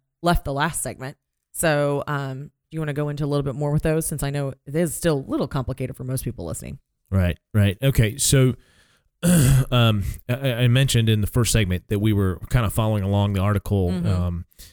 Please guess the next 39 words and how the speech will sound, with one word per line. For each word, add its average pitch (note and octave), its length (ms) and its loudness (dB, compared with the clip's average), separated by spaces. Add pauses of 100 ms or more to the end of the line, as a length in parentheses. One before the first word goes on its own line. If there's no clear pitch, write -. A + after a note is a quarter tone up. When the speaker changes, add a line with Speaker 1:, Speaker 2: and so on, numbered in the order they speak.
(280)
Speaker 2:
and, G2+ 300 0
uh, F2+ 320 0
by G#2+ 240 -2
Tim A2 380 -6
Parker A2+ 380 2
here, F#2+ 240 0
and F#2+ 100 -2
it's F#2+ 300 -6
qualified A2 500 0
versus G2 240 -2
non-qualified F#2+ 600 -4
plans. F#2+ 260 0
What's G2+ 200 -2
the F2 80 -6
difference? C#3 420 -2 (120)
Speaker 1:
Right. D3 220 -8 (100)
Speaker 2:
And A2 140 0
Parker C3 340 2
says A#2+ 360 2
that G2+ 160 0
qualified A#2+ 560 0
plans F#2+ 540 0
in F#2 160 -4
particular F#2+ 680 0 (280)
also B2+ 320 -2
come G#2+ 200 0
with G#2+ 100 0
a G2 60 -2
few A#2 240 0
additional G#2 500 0
benefits F#2+ 560 -2
that D#2 140 -6
may G#2 280 0
make G2+ 320 -2
following A2+ 540 -2
the G2+ 100 0
rules G#2+ 360 0
worth C3+ 240 2
it. - 80 -12